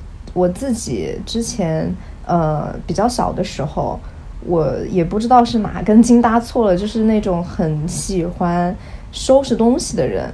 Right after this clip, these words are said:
<laughs> 但是我跟现在完全是两个人吧，因为可能就是以前会觉得这些规章就是井井有条，会让我舒服，我就有一点多轻微的那种强迫症。但是后面，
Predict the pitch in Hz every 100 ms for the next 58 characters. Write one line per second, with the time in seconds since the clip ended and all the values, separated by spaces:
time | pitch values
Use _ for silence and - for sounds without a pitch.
0 | - - 254 349 311 - - - - -
1 | - 330 339 381 254 190 190 277 302 311
2 | 277 285 214 170 190 254 - 180 180 -
3 | 196 185 175 175 156 165 220 170 147 98
4 | - - - - 269 311 311 269 - 226
5 | 185 165 254 285 277 185 - 185 170 180
6 | 233 226 185 233 226 214 220 220 214 220
7 | 233 - - 185 175 147 - 196 190 226
8 | 190 147 190 156 160 180 214 208 190 180
9 | - 226 240 247 202 165 190 196 247 208
10 | 220 175 - 240 240 - - 262 254 262
11 | 254 190 175 170 - 151 - 185 180 196
12 | 151 - - - - - 294 285 - 269
13 | 262 - 302 247 233 208 165